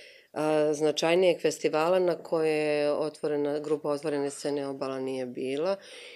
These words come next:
i tu i tamo poneku nagradu osvojila kad je bilo tog takmičarskog karaktera. A evo i, i ono, i za vrijeme rata sam bila i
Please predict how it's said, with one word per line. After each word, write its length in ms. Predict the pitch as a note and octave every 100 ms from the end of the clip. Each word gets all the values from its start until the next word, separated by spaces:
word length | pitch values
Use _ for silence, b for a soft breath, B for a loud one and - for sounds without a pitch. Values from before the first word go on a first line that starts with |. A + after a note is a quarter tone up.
| B
i 140 | E3+ E3 - _ _ _ _ _ -
tu 120 | D3+
i 100 | D3
tamo 220 | D#3+ D3
poneku 440 | C#3+ D3+ C#3 -
nagradu 500 | C3+ D3 F3+ F#3+ E3
osvojila 480 | E3 D#3+ E3+ E3+ D#3+
kad 200 | D3+ D3
je 80 | C#3+
bilo 220 | C#3+ C#3+
tog 300 | C#3+ D3+ C#3 - -
takmičarskog 720 | - C#3+ - - B2+ - C#3+
karaktera. 720 | - C3 D3+ E3 - A3 G3+ E3+ - _ _ _ _ _ _ _ _ _ - B B B B -
A 180 | E3+ G3+
evo 200 | C#4 C#4+
i, 40 | G#3+ G3+ F#3+ F#3
i 60 |
ono, 340 | F#3 G#3 F#3+ D#3
i 140 | D3+
za 140 | D3
vrijeme 320 | D3+ E3 F#3+ F3+
rata 380 | F3+ F#3+ -
sam 400 | C3+ - D3 D3
bila 540 | D3 D#3 F#3+ A3 A#3 A3
i 160 | G#3